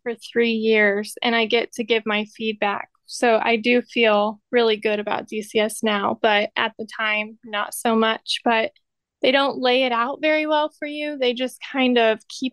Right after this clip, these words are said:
adding things. So it's not like you see the snapshot at the beginning. You have to have a job, which is very hard with all the other things they ask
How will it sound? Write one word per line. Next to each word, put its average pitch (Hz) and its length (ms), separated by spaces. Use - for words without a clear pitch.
adding 220 420
things. 220 460
So 247 220
it's 226 220
not 233 180
like 233 240
you 226 140
see 247 260
the 220 140
snapshot 226 720
at 226 100
the 226 80
beginning. 220 560
You 262 260
have 247 340
to 262 500
have 226 260
a 285 140
job, 233 420
which 254 240
is 269 220
very 330 300
hard 294 500
with 311 160
all 330 180
the 269 100
other 302 260
things 240 360
they 233 120
ask 220 200